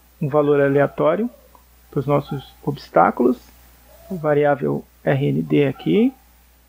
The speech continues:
Ela vai fazer um sorteio pra dizer qual personagem, qual obstáculo que vai vir na nossa direção. Então vai ser o seguinte. O inimigo selecionado, né, escolhido ali com hand,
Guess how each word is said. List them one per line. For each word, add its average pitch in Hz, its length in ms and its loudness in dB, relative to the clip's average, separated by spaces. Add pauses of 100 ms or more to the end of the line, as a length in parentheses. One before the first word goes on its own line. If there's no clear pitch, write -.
(1200)
Ela 143 140 -2
vai 139 140 0
fazer 147 240 2
um 160 80 -2
sorteio 165 580 2
pra 170 160 2
dizer 151 280 -2
qual 196 300 2
personagem, 170 840 0 (380)
qual 170 240 2
obstáculo 175 580 0
que - 140 -6
vai 170 180 2
vir 151 200 -4
na 156 100 -2
nossa 151 240 -4
direção. 160 580 -2 (2000)
Então 139 160 -6
vai 135 140 -6
ser 156 160 -2
o 156 40 -2
seguinte. 175 640 -6 (1500)
O 151 100 -2
inimigo 147 560 0
selecionado, 165 800 2
né, 147 160 0
escolhido 147 540 2
ali 147 180 0
com 147 160 -6
hand, 147 320 0